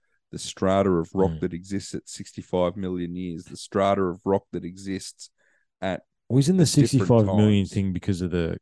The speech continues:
Speaker 2: crater in the Yucatan?
Speaker 1: Yeah, but that's, how are they dating that?
Speaker 2: Yeah,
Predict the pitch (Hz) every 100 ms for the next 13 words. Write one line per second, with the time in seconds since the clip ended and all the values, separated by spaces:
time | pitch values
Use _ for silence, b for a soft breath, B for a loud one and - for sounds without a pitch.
0 | - - 90 87 87 85 87 87 104 104
1 | 147 - _ _ _ _ 123 95 _ _
2 | _ _ - 113 - - - _ _ _
3 | 107 117 107 98 92 110 104 95 131 107